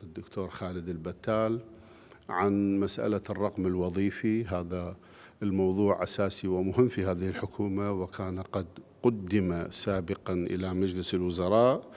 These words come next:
اليوم، آه، السيد وزير التخطيط قدم تطورات عمله وعمل كادره في وزارة التخطيط في هذا الملف،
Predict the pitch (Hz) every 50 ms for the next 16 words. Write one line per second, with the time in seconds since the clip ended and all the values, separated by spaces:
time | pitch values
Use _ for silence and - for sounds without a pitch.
0 | - - - - - - - - - 101 98 98 98 98 98 98 98 98 98 95
1 | 92 90 87 95 95 - - - 98 95 90 92 90 90 95 92 90 87 - -
2 | 98 - - - 107 104 104 101 - - - - - - - - - - - 98
3 | 87 82 95 90 90 90 - - 101 90 - 98 95 95 95 95 98 107 113 107
4 | 92 - - 87 90 98 98 101 113 117 107 101 87 78 101 101 110 104 87 82
5 | 80 82 90 95 92 90 87 - - 104 95 92 87 107 107 110 92 87 98 87
6 | - 104 98 95 90 101 98 92 - - 98 - - - 98 92 - - - 85
7 | 92 92 90 95 95 92 92 98 107 123 139 143 - -